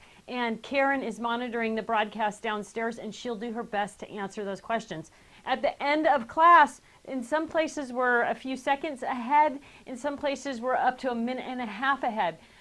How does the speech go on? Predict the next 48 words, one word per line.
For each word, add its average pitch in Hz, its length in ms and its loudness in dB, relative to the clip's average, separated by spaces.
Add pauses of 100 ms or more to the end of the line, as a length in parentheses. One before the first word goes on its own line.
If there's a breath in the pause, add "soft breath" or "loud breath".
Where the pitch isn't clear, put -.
So - 120 -8
if 269 80 -4
it 285 60 -4
gets 330 280 0
to 320 60 -6
the 302 80 -2
end 285 120 -2
of 277 60 -2
class 285 380 4
and 262 160 -4
you 277 100 -4
haven't, 254 480 0
your 247 140 -8
question 254 400 -6
hasn't 240 360 -4
been 226 300 -6
answered 233 500 -6
and 226 160 -4
we're 226 120 -2
signing 247 480 -6
off, 220 420 0 (440 loud breath)
that's 240 240 -10
because 233 840 4
it 226 140 -2
went 214 280 -4
through 240 180 -8
the 214 100 -6
delay 208 300 -4
process, 214 500 -4
we 220 100 -8
didn't 220 160 -6
get 214 140 -6
your 208 140 -6
question. 214 480 -4
You 269 140 -6
can 269 200 -8
email 302 300 0
questions 302 460 -2
to 311 80 0
us, 415 320 2
customer 220 440 -8
service 214 420 -8 (100)
at 277 200 2 (140)
totally 214 340 -6
dash 196 280 -4
tiffany 202 300 -12
dot 190 200 -4
com, 269 300 -4